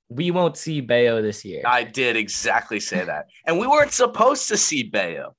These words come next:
Speaker 1: As a
Speaker 2: If
Speaker 1: matter,
Speaker 2: people
Speaker 1: you said it matter-of-factly. It's like, "No, we're not gonna see him this year."
Speaker 2: We weren't supposed to.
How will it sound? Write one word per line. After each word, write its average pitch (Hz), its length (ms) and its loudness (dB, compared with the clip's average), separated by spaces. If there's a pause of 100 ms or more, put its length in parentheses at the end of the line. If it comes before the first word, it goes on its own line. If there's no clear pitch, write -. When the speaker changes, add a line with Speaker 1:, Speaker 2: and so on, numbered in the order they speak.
Speaker 1:
As 120 140 0
a 143 40 4
Speaker 2:
If 143 80 2
Speaker 1:
matter, 175 240 2
Speaker 2:
people 214 200 0
Speaker 1:
you 214 60 0
said 196 200 0
it - 120 0
matter-of-factly. 151 1160 -4 (240)
It's - 100 -20
like, 87 100 -8
"No, - 180 -6
we're 101 120 -2
not 101 140 -8
gonna - 160 -16
see - 160 -14
him - 140 -16
this - 160 -18
year." - 220 -14 (760)
Speaker 2:
We 156 180 -4
weren't 160 440 -4
supposed 175 560 -4
to. 131 200 -18